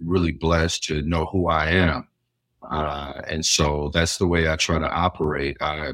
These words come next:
I approach, uh, this office with everything that I have, and I try to make sure that the role that I have as mayor is the most purest thing, uh, that I've done or had in my life. Uh,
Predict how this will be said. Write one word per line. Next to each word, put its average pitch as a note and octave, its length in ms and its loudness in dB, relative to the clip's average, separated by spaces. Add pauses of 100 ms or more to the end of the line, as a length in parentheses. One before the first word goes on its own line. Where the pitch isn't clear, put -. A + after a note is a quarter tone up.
(140)
I D#2+ 160 -2
approach, E2+ 640 2 (360)
uh, D2+ 280 -2
this F2 320 0
office D#2 640 2
with D2+ 300 -2 (380)
everything F2+ 540 2
that E2 140 -2
I D#2 180 -4
have, D#2 540 -2
and D2+ 200 -4
I D2+ 180 -4
try F2+ 260 2
to F2 100 4
make E2 260 -2
sure E2+ 440 4
that D#2 380 -4 (420)
the D#2 120 0
role F2+ 360 4
that E2 120 2
I D#2+ 140 0
have D#2+ 540 -2
as D2 420 -6
mayor D#2 720 0
is D#2+ 180 -6
the D#2+ 140 -8
most D#2 440 -6
purest F#2+ 480 4
thing, E2 440 0 (500)
uh, D2+ 420 -6 (140)
that D#2 140 -2
I've D2 380 0 (220)
done F2 360 2
or C#2+ 100 -4
had E2 360 0
in D2+ 80 -6
my C#2+ 120 -2
life. E2+ 440 0 (280)
Uh, C#2 360 -10